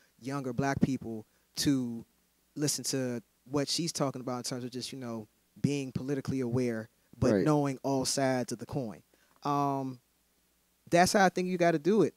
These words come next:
Speaker 1: Um, I think white people are gonna talk about it 'cause they have no choice.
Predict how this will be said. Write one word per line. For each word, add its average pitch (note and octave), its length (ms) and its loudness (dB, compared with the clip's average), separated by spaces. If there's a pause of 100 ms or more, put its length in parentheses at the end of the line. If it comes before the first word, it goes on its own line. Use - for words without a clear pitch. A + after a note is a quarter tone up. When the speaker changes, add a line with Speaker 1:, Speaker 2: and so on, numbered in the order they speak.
Speaker 1:
Um, C#3+ 480 -2
I C#3 140 -2
think D3 280 -4
white D3 240 2
people D#3 300 0
are C#3 60 -2
gonna C#3+ 260 -2
talk D#3 300 0
about D3 340 2
it C#3+ 140 2 (600)
'cause D#3+ 140 -2
they D#3 100 4
have D#3+ 160 4
no C#3 140 -2
choice. - 540 2